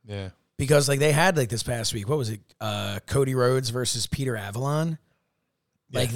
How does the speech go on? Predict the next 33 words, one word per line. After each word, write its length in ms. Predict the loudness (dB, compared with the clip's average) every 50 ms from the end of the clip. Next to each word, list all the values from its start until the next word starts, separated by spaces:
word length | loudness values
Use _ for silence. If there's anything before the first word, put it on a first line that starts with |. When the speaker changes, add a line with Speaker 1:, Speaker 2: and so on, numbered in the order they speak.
| 4
Speaker 2:
that 100 | 4 6
wasn't, 440 | 6 6 6 6 4 2 0 -2 -2
you 100 | -2 -2
know, 320 | -2 0 -2 -2 -4 -6 -8 _ _ _ _ _ _ _ _ _ _ _ _ _ _ -4
Peter 200 | 0 2 6 6
Avalon 320 | 8 8 8 6 6 6
Speaker 1:
And 100 | 8 6 6
in 40 | 6
that 180 | 6 6 6 8
Speaker 2:
is 40 | 8
Speaker 1:
way 160 | 8 8 8
Speaker 2:
a, 60 | 6
a, 560 | 4 2 0 0 2 2 2 2 4 4 2
a, 180 | 0 -2 -6 -16 -20 -14 _
you 140 | -4 -2 -2
know, 280 | 0 -2 -4 -4 -8 _ _
he's, 520 | -4 -4 -2 -2 -2 -2 -2 -2 -2 -4 -6 _ -4
I'm 60 | -2
not 120 | -2 -2 -2
saying 160 | -2 -4 -4
he's 140 | -4 -4 -4
enhancement 800 | -4 -4 -4 -2 -2 0 0 0 0 -2 -2 -4 -4 -6 -8
talent, 420 | -8 -6 -6 -6 -6 -6 -8 -8 _
but 100 | -8 -6
he's 160 | -4 -4 -4 -2
being 320 | -2 -2 -2 -2 -2 -2
u-, 380 | 0 0 2 2 2 2 0 -2 -8 -20 -20 -20 -20 -20 -20 -20 -20 _ _ _
he, 260 | -6 -2 -2 -2 0 0
his 260 | 2 2 2 2 2
character 580 | 2 2 2 4 6 6 4 4 4 2 2 2
is 100 | 2 2
such 580 | 2 4 4 4 4 4 2 -2 -2 -4 -4 -6 _ _ _ _ _ _ _ _ -6
that 420 | 0 2 4 4 4 2 0 -4